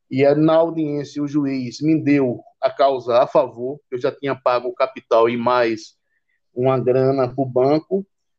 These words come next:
e o juiz me deu a favor, foi o doutor Marcos Aurélio, que deu essa sentença, e eu peguei uma ligação com Israel Guerra. A Israel me convidou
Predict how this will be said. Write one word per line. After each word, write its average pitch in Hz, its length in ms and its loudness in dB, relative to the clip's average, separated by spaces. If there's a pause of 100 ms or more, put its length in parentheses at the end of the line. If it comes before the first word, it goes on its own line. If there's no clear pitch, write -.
(200)
e 143 80 2
o 147 60 4
juiz 147 260 2
me 180 160 4
deu 151 200 4
a 160 60 2
favor, 139 280 0
foi 156 100 -4
o 147 60 -4
doutor 147 260 2
Marcos 165 360 -2
Aurélio, 143 500 -2 (380)
que 117 400 -12 (160)
deu 123 120 4
essa 123 160 0
sentença, 135 640 -2 (400)
e 214 80 0
eu 262 120 4
peguei 240 280 0
uma 240 120 0
ligação 226 380 2
com 233 100 -8
Israel 214 400 2
Guerra. 117 340 0 (800)
A 220 80 2
Israel 247 380 0
me 285 180 -4
convidou 202 680 2